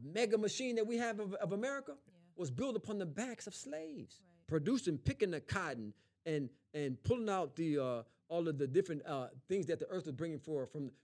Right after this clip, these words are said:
Speaker 1: from the cotton to the sugar to all the things that was, that was being exported all over the world. It was all done by the hands and the backs of slaves,
Speaker 2: Mm-hmm.
Speaker 1: coming up with, with, with engineering ideas to, to help make life easier for them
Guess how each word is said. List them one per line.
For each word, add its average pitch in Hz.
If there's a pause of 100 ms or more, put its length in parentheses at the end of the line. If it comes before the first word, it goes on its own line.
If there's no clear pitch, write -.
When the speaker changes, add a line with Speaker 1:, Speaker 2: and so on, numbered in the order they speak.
Speaker 1:
from 151
the 131
cotton 151
to 147
the 123
sugar 151
to 131 (260)
all 180
the 170
things 180
that 156
was, 135 (160)
that 160
was 139
being 165
exported 185
all 180
over 165
the 170
world. 220 (1160)
It -
was 285
all 247
done 247
by 233
the 202
hands 233
and 202
the 202
backs 247
of 208
slaves, 330
Speaker 2:
Mm-hmm. -
Speaker 1:
coming 226
up 180
with, 151 (180)
with, 143 (340)
with 143
engineering 202
ideas 160
to, 147 (200)
to 156
help 190 (280)
make 170
life 185
easier 214
for 160
them 147